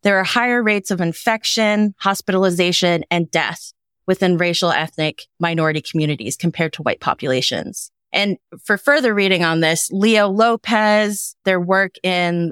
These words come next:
jama, so J A M A, as well as Lisa Cooper's work at the Johns Hopkins Bloomberg School of Public Health, they have excellent pieces discussing how it's the environmental impacts and access to resources.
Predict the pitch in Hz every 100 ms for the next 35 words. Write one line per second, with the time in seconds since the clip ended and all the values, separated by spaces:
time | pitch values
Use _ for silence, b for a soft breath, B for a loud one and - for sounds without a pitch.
0 | 175 - 196 180 185 196 240 233 _ -
1 | 175 170 170 143 160 - 160 135 151 160
2 | 220 - _ 185 180 208 190 196 226 202
3 | 190 247 247 208 185 180 180 175 160 170
4 | - 170 170 - 165 - 160 156 160 -
5 | _ 196 185 170 160 - 170 - 160 147
6 | - 190 165 - _ _ - 190 185 170
7 | 190 220 - 208 - 196 190 180 - -
8 | - 175 160 147 - _ - - 180 160
9 | - 180 - - - _ 196 196 - 175
10 | 175 165 - 202 233 233 214 196 202 190
11 | 208 190 190 190 190 185 180 165 78 -
12 | 175 - 170 185 - 196 190 - 185 160
13 | 190 - 143 - - - -